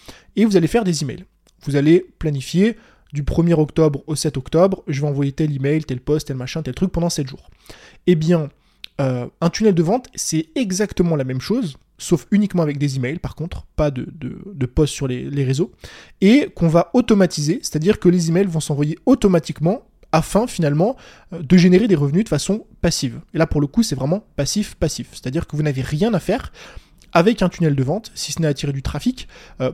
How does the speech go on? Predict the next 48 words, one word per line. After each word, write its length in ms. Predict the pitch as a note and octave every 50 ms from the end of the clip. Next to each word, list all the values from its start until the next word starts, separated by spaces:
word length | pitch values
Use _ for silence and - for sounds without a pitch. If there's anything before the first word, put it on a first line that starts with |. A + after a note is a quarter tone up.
| - -
pour 180 | - C4 -
pouvoir 460 | - - E3+ D3+ D#3 F#3+ A3 G#3+ - -
continuer 400 | - E3+ D3+ - - D#3+ F#3 G3
à 40 |
générer 380 | D#3 C3+ C#3 C3+ C#3 C3+ E3 F#3+ - - - - - - - -
des 140 | C#3+ D3+ D#3+
revenus. 260 | D3 D3 B2+ - - - - - - - - - -
Donc 140 | - F3 F3
ça, 320 | - - A#3 C#4 C#4+ C4+ -
c'est 160 | - - E3 D3
pour 180 | D#3+ D3+ D3
démystifier 600 | D3 D#3 A#3+ B3+ B3 A3+ - - F#3 D#3+ - A3+
un 60 | A3+
petit 160 | G3+ - - D#3
peu 140 | - A3
qu'est-ce 220 | - - G#3 F#3 -
qu'un 100 | - E3+
tunnel 240 | - - D#3+ D3+ C#3
de 80 | C3+
vente. 260 | A#2+ - - - - - - - - - - -
Maintenant, 440 | E3 F3+ F#3+ - B3+ B3+ A#3+ G#3 -
la 160 | G#2 C#3+ D#3
question 260 | - F3+ - - G3+
que 60 | F#3
vous 80 | D3 D3
vous 40 | C#3+
posez 220 | - D3+ C#3 C#3
sans 160 | - - E3+
doute, 160 | A3 C#4 -
c'est 100 | - -
pourquoi 420 | C#3+ _ - G#3+ - - - A3 G#3+
en 60 | F#3+
créer 300 | E3 - - E3 D#3 C#3
un ? 100 | - - _ - _ _ _ _
Parce 120 | - -
que 80 | - C#3+
oui, 240 | C#3+ D#3+ E3+ E3+ D3
euh, 80 | B2 - - _ _
super 380 | - - - D3+ - - - -
Tony, 200 | - E3+ F3+ F3+
ton 160 | - D3+ D3+
idée, 220 | D3+ D3 F3 A3+
mais 180 | A3 E3 B2 - - - - - _ _ _ _ _ -
moi 100 | D3 D#3
j'ai 100 | D#3+ E3
déjà 140 | C#3+ D3 C#3
un 60 | C3+
business, 560 | C#3 D#3 D#3 F3+ A3+ A#3+ B3 - - - _